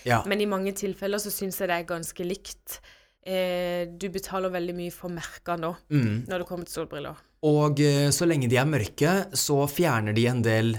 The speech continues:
Speaker 1: eh, stråling uansett.
Speaker 2: Ja.
Speaker 1: Så solbriller, det er viktig. <laughs>
Speaker 2: Ja. Og en annen ting også, vi snakker jo om det,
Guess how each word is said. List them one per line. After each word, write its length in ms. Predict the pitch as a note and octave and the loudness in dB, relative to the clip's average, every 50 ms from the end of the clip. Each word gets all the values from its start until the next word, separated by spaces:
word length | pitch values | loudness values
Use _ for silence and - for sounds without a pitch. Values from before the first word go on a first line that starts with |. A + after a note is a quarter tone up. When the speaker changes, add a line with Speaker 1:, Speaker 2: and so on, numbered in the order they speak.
| - - - | -4 -6 -2
Speaker 1:
eh, 800 | A#2+ A#2+ A#2 A2+ A#2 A#2 A2+ A2+ A2+ A2+ A2+ A2+ A2+ A2+ A2+ | 0 2 2 2 2 2 2 2 2 2 2 0 0 0 0
stråling 640 | A2 - - - C#3+ B2+ G#2+ G2+ G2+ G#2+ A2+ A2+ A2 - _ _ - | -2 -2 0 2 2 2 2 2 2 2 2 0 0 -4 _ _ -4
uansett. 640 | C3 G#2+ G#2+ G#2+ G#2 G#2 F#2+ - A2+ G2+ - - | 0 2 2 4 2 2 2 0 0 -2 -4 -6
Speaker 2:
Ja. 140 | G3 E3+ D3 - - _ _ _ _ _ _ _ _ _ _ _ _ _ _ _ _ _ _ _ _ _ _ _ _ _ _ _ _ _ - | -8 -8 -8 -8 -10 _ _ _ _ _ _ _ _ _ _ _ _ _ _ _ _ _ _ _ _ _ _ _ _ _ _ _ _ _ -6
Speaker 1:
Så 120 | - G#2 F#2 | -2 -2 0
solbriller, 600 | - A2 G2 F#2 E2+ E2+ F2 F#2 G#2 C3+ F3 E3+ - - _ _ _ - - | 0 0 0 0 -2 -2 0 0 2 2 0 -2 -6 -16 _ _ _ -10 -2
det 120 | - G2 F#2+ | 0 2 2
er 120 | G#2 B2+ | 2 2
viktig. 360 | C3 C#3 - - - A2+ G#2+ G2+ B2 A#2 - - | 2 0 0 0 0 0 2 2 0 -2 -2 -2
<laughs> 160 | D#3+ C#3+ - | -2 0 0
Speaker 2:
Ja. 160 | D#3 C#3+ E3 D#3 - - _ - - - - D3 F#3+ F#3+ F#3 F3 E3 D#3 D3 D3 C#3 - - - - - - - - _ - | 0 0 -2 -2 -4 -10 _ -20 -16 -8 -4 -2 -2 -2 -2 -2 -4 -6 -6 -8 -8 -10 -12 -12 -14 -14 -16 -16 -16 _ -2
Og 400 | G3+ G#3 A#3 A3+ G#3+ - - - | 0 2 2 2 0 -2 -2 -2
en 180 | G#3+ A3 A3 | -2 -2 0
annen 240 | - F3+ A3 G#3+ G#3 | 0 0 0 0 0
ting 220 | - - A#3 G#3+ G3+ | -2 -2 -2 0 0
også, 220 | G#3 A3+ B3+ C#4 - - - _ _ _ _ _ _ - | 2 2 0 0 -2 -10 -20 _ _ _ _ _ _ -10
vi 160 | F#3+ G3+ G3+ | -8 -6 -6
snakker 540 | G3 - - A3 G3+ F#3 - - G3 G3 F#3+ | -6 -6 -6 -6 -6 -8 -8 -6 -2 0 0
jo 80 | F#3+ - | 0 0
om 160 | - F3+ F#3 F3 | -2 -4 -6 -4
det, 260 | E3+ F3 F3 E3+ E3+ | -2 -2 -2 -2 -4